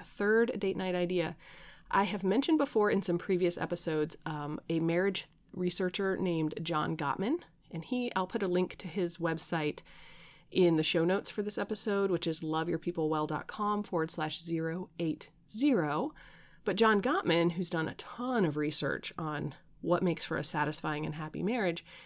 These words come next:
he has this whole concept around love maps. How well do you actually know your spouse? What, what questions can you answer about them? Almost like trivia about your spouse.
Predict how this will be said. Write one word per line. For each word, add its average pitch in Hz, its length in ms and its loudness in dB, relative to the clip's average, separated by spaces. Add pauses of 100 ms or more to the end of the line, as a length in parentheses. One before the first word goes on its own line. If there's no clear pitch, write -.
(200)
he 302 240 6
has 226 220 2
this 170 160 2
whole 214 260 0
concept 190 520 -2
around 156 460 -2 (120)
love 165 400 -2
maps. 247 560 -2 (340)
How 180 200 0
well 170 380 2
do 180 120 -4
you 165 100 0
actually 170 360 -4
know 165 720 0
your 180 140 -4
spouse? 165 680 -2 (480)
What, 180 260 2 (160)
what - 280 -4
questions - 640 4
can - 160 2
you 175 100 8
answer 165 280 4
about 190 200 2
them? 190 120 0
Almost 269 220 4
like 185 120 -2
trivia 202 520 0
about 190 260 -4
your 139 80 -6
spouse. 214 500 -2